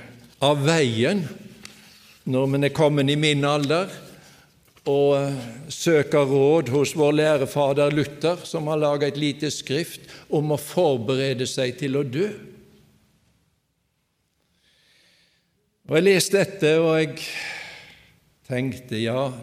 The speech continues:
du gode Luther, du har skrevet mye godt om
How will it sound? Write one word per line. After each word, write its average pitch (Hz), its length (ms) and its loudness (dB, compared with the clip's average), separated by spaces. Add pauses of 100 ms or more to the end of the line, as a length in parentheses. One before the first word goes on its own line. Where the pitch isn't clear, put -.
du 131 180 -4
gode 123 480 -4 (320)
Luther, 117 540 -8 (920)
du 135 80 0
har 139 80 2
skrevet 135 500 0
mye 135 300 -2
godt - 480 -4
om 120 420 -6